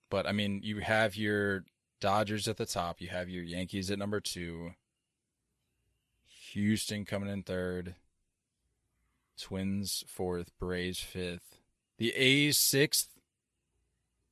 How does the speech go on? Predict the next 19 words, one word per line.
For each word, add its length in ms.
the 80
Mets 380
seventh, 640
the 140
Rays 440
not, 240
come 180
on, 260
the 100
Rays 400
ninth. 480
Let's, 280
let's 340
respect 380
the 80
Rays 300
a 40
little 140
bit. 260